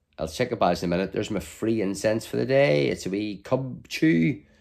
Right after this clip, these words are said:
So I'm not sure if it's any good. Usually the, the I Vs are terrible. Checking for P V P I Vs, and they're usually terrible too. So,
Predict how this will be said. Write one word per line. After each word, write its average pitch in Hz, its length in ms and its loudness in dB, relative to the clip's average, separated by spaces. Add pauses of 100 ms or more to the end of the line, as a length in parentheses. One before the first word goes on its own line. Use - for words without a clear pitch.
(720)
So 104 760 0 (180)
I'm 95 220 0
not 120 200 -2
sure 104 840 2 (1700)
if - 80 -20
it's - 140 -16
any 85 200 -2
good. 92 460 -2
Usually 117 540 4
the, 95 220 4
the 90 120 2
I 90 140 4
Vs 90 180 0
are 82 60 -4
terrible. 98 560 4 (100)
Checking 110 320 2
for 92 80 -4
P 95 160 -4
V 92 140 -4
P 98 200 -2
I 92 140 4
Vs, 101 320 -2
and 85 180 -6
they're 76 80 -4
usually 78 280 -6
terrible 92 400 2
too. 107 480 0 (640)
So, 85 580 0